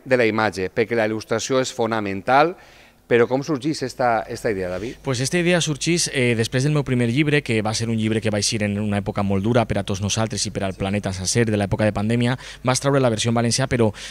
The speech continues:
Speaker 2: jo, eh, sóc una persona que admira molt la festivitat de Halloween des del punt de vista cultural i artístic. I és una festivitat que sempre l'he portat, eh, a terme en, eh, dins de la meua aula de, d'educació primària, amb els meus alumnes, perquè crec que té molta riquesa.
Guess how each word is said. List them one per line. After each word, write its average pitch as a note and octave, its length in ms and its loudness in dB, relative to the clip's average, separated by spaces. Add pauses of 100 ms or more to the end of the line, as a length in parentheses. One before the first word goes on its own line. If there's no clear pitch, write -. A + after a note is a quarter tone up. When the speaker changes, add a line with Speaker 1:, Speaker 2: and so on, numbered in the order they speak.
Speaker 2:
jo, D3 400 6
eh, B2+ 160 2
sóc C3 160 -2
una C#3+ 160 0
persona C3 280 -2
que B2 100 0
admira A#2+ 260 2
molt A#2+ 160 2
la B2+ 80 0
festivitat A2 420 -2
de A#2+ 60 0
Halloween A#2+ 380 0
des A2 100 2
del G2+ 80 0
punt A#2+ 160 0
de B2 80 2
vista G#2+ 300 -4 (100)
cultural E3 560 2
i C#3 80 -2
artístic. G#2 560 -6 (260)
I C#3 120 6
és - 100 4
una F#3 140 6
festivitat D#3 500 -2
que C#3+ 160 -4
sempre C#3 240 -2
l'he C3+ 100 0
portat, A#2+ 380 -4
eh, A#2 240 0
a A2+ 160 -6
terme A#2+ 320 0 (240)
en, A2+ 220 0
eh, G#2+ 180 -2
dins A#2 220 2
de C#3+ 80 4
la C3 80 2
meua A2+ 260 2
aula G2+ 300 0
de, F#2 320 -6
d'educació G#2 420 -2
primària, G2 420 -4
amb F#2 100 -8
els F#2 120 -8
meus A2 160 -2
alumnes, G2+ 340 -2
perquè A2 220 -8
crec A#2+ 220 -4
que - 20 -10
té C3+ 80 -4
molta B2 300 -4
riquesa. G2 440 -10